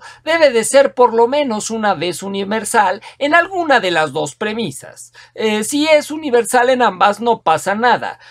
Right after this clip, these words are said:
pero si es particular en ambas premisas, tenemos un error. Eh, volvamos al caso del señor Sócrates.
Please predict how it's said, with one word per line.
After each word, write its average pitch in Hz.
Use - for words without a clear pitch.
pero 247
si 311
es 277
particular 233
en 180
ambas 175
premisas, 180
tenemos 165
un 202
error. 208
Eh, 247
volvamos 294
al 233
caso 196
del 180
señor 139
Sócrates. -